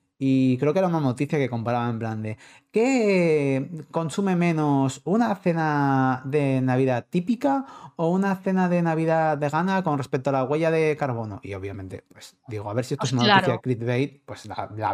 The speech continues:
Speaker 2: Es que
Speaker 1: vegana.
Speaker 2: además me vas a comparar, eh, las cenas de Navidad que están llenas de marisco y de pescado,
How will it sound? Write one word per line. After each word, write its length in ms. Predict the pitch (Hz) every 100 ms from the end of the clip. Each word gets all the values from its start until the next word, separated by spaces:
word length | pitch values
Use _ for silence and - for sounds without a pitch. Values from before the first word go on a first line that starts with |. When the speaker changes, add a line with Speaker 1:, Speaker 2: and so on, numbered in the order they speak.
| 104
Speaker 2:
Es 140 | 98 -
que 100 | 254
Speaker 1:
vegana. 20 |
Speaker 2:
además 460 | 247 247 359 370 - _ _ _
me 240 | 269 254 226
vas 180 | 220 262
a 80 |
comparar, 600 | 277 269 262 226 185 202 -
eh, 200 | 233 214
las 180 | 208 202
cenas 220 | 214 233
de 60 | 262
Navidad 320 | 254 208 190
que 80 | 226
están 200 | 226 226
llenas 260 | 254 220
de 120 | 208 208
marisco 440 | 196 220 220 247
y 60 | 214
de 80 | 202
pescado, 720 | 185 - 226 214 208 196